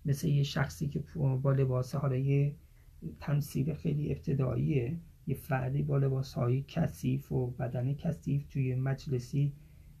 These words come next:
اه، بزرگان و زیبارویان و، اه،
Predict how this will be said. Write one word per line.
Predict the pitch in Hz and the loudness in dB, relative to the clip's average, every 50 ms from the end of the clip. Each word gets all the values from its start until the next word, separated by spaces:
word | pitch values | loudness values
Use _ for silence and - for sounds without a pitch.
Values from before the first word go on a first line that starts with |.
| - - | -8 -4
اه، | 131 123 123 120 120 120 | -2 -2 0 0 0 0
بزرگان | 127 135 135 135 135 143 135 127 123 - - 117 113 120 127 135 | 0 2 2 2 2 2 0 0 0 -2 -4 -4 -2 0 0 2
و | 139 135 131 131 127 123 123 120 | 2 2 0 0 -2 -4 -2 -2
زیبارویان | 127 131 131 127 123 120 117 120 120 123 120 120 113 123 123 131 | 0 0 0 0 0 0 0 0 0 0 0 0 -2 0 0 2
و، | 139 139 135 131 127 131 - - - - - - - - - - | 2 2 2 0 -2 -4 -6 -10 -14 -16 -16 -16 -16 -16 -10 -6
اه، | - 127 120 120 117 117 117 117 117 - | -4 -4 -4 -4 -4 -6 -6 -6 -4 -4